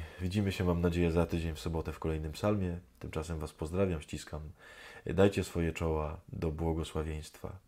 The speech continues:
Niech Cię błogosławi Bóg Wszechmogący, Ojciec i Syn, i Duch Święty. Amen. Dobrej nocy, dobrego czasu, jeżeli tego słuchasz kiedykolwiek indziej. I do usłyszenia w następnym psalmowym,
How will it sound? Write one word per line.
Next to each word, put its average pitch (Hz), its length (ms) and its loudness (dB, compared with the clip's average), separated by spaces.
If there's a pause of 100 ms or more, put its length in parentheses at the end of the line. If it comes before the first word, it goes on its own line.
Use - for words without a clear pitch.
(120)
Niech 85 120 -4
Cię - 120 0
błogosławi 95 560 4
Bóg 98 200 -2
Wszechmogący, 80 760 -4 (560)
Ojciec 101 440 4
i 110 60 -4
Syn, 78 360 -2 (420)
i 90 80 -2
Duch 82 180 -2
Święty. 76 540 -6 (680)
Amen. - 240 -8 (840)
Dobrej 107 260 12
nocy, 95 460 4 (160)
dobrego 82 400 2
czasu, 78 640 -2 (120)
jeżeli 80 240 -2
tego 80 180 0
słuchasz 82 280 -2
kiedykolwiek 80 560 -2
indziej. 78 340 -6 (580)
I 92 60 -2
do 87 120 8
usłyszenia 82 600 0 (200)
w - 220 -4
następnym 80 760 -4 (100)
psalmowym, 80 680 0